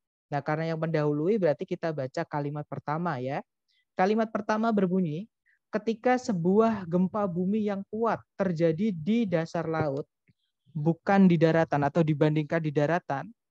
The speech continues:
sebuah gaya yang besar itu dihasilkan di air laut dan satu atau lebih, eh, gelombang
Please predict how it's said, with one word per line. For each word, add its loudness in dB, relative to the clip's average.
sebuah 2
gaya 4
yang 2
besar -2
itu -2
dihasilkan 0
di -4
air 0
laut 2
dan 0
satu -2
atau -2
lebih, -2
eh, 4
gelombang 2